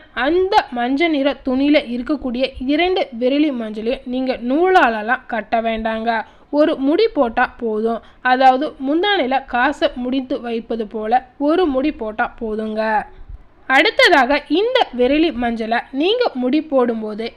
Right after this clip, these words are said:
நிறைவேறாத ஒரு வேண்டுதலை நீங்க உங்க மனசுல நினைச்சு கொண்டு முடிச்சு போடுங்க. So, இந்த வேண்டுதலை உங்களால காலையில செய்ய முடியலனாலும் பரவாயில்லைங்க, மாலை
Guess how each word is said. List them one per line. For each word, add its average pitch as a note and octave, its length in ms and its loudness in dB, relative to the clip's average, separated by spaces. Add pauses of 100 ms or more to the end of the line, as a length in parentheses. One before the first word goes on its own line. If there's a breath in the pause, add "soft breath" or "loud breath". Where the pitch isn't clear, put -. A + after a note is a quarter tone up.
(120)
நிறைவேறாத C#4+ 880 0
ஒரு A#3+ 280 0
வேண்டுதலை B3+ 580 0 (100)
நீங்க D#4+ 420 0 (180)
உங்க E4+ 320 -2
மனசுல C#4+ 480 0
நினைச்சு A#3+ 440 -6
கொண்டு G#3+ 300 -6 (280)
முடிச்சு C4 420 -6
போடுங்க. G#3+ 440 -8 (1040 soft breath)
So, - 180 4 (160)
இந்த A4+ 340 0 (140)
வேண்டுதலை C4 560 4 (100)
உங்களால B3+ 480 2 (160)
காலையில C#4+ 500 4 (120)
செய்ய C4+ 420 -2
முடியலனாலும் B3 800 0
பரவாயில்லைங்க, G#3+ 680 -4 (400 soft breath)
மாலை F4+ 420 6